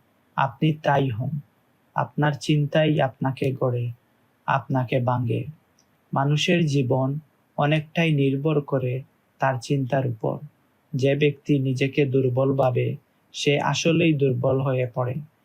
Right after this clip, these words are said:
আর যে নিজেকে শক্তিশালী ভাবে, সে বাধা পেরিয়ে সামনে এগিয়ে যায়। আপনার ভবিষ্যৎ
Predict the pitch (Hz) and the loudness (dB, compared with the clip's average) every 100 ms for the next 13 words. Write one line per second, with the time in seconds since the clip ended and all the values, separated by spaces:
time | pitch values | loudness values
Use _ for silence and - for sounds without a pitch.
0 | _ _ - 127 120 123 135 139 127 135 | _ _ -4 -4 0 0 0 0 -2 -4
1 | - 139 139 127 - 147 156 135 123 123 | -2 -2 -2 -4 -4 -2 0 0 0 0
2 | 123 127 127 - _ _ - - 131 127 | 0 -2 -4 -8 _ _ -10 -2 -2 0
3 | 135 135 139 143 143 135 131 127 127 123 | 0 2 2 0 0 -2 -2 -4 -4 -6
4 | - _ _ - 143 131 135 139 131 123 | -10 _ _ -8 -2 -2 0 0 0 -2
5 | 123 120 120 127 156 - _ _ _ _ | -2 -2 -2 -4 -6 -12 _ _ _ _
6 | - 131 143 143 139 135 143 147 - 135 | -6 -4 -2 0 0 0 2 0 0 -2
7 | 127 | -4